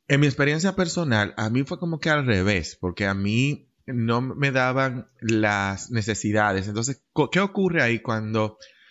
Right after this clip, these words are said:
no me satisfacían las necesidades? O sea, yo de, eh, aprendí a ser yo quien me las satisfacía, buscaba yo mis propias necesidades y aprendí,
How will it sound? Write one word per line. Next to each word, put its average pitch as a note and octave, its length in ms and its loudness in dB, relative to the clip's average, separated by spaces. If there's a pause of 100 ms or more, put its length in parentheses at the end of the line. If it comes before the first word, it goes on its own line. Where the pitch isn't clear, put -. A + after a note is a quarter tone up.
(260)
no C#3+ 880 2
me A#2+ 280 0
satisfacían A2 680 -2
las C#3 100 -2
necesidades? A#2+ 560 0
O - 0 -
sea, G2 100 -4
yo G#2 360 -4 (280)
de, A2+ 260 0
eh, - 260 -2
aprendí A2 560 0
a G2 120 0
ser A#2+ 360 -2
yo C3+ 480 2
quien C#3 420 0 (460)
me A2+ 120 2
las A#2+ 140 4
satisfacía, A2+ 680 2
buscaba G2+ 460 2
yo G#2 500 2
mis G2+ 200 0
propias G#2+ 400 2
necesidades G#2+ 720 -2
y A#2 400 2 (160)
aprendí, A#2 680 2